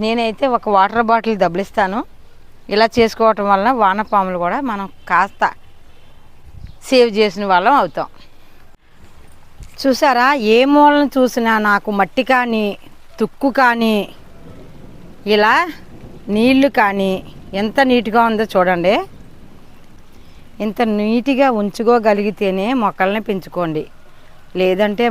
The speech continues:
మాత్రం మొక్కల్ని పెంచకండి. చాలామంది ఇలా ప్రతి ఒక్కరూ కూడా మొక్కలు పెంచితే డాబాలు పాడైపోతాయి, టెర్రస్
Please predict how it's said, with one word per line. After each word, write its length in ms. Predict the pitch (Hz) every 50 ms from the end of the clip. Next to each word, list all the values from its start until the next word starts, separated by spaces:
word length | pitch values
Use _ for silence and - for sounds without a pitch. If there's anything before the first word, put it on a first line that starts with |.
| 226 208
మాత్రం 440 | 185 170 - 170 175 196 247 294 320 - - - - - - -
మొక్కల్ని 400 | 180 175 - - 208 208 220 226
పెంచకండి. 640 | - - 170 160 151 - 202 - 226 196 165 147 - - - - - - - - - - - - - - - - - - - - - - - - - - - - - - - - - - - - - - - - - - - - - - 208
చాలామంది 840 | - - 185 214 240 247 240 233 208 202 202 190 196 190 180 - - - - - - - - - - - 190 202
ఇలా 320 | 196 202 214 208 196 - - - -
ప్రతి 340 | - 185 185 - - 254 262
ఒక్కరూ 520 | 240 240 226 - - 226 226 220 220 214 185 - 196
కూడా 280 | 180 180 175 175 170 - - - - - - - - - - -
మొక్కలు 460 | 185 202 190 - - 247 247 247 214 175 - - - - - - - -
పెంచితే 680 | 196 196 180 - 220 175 - 196 185 180 180 - - -
డాబాలు 500 | 156 156 160 170 175 196 214 214 202 196
పాడైపోతాయి, 880 | - - 156 151 160 180 185 165 - 175 170 165 - 160 160 160 - - - -
టెర్రస్ 420 | 160 160 175 185 185 - -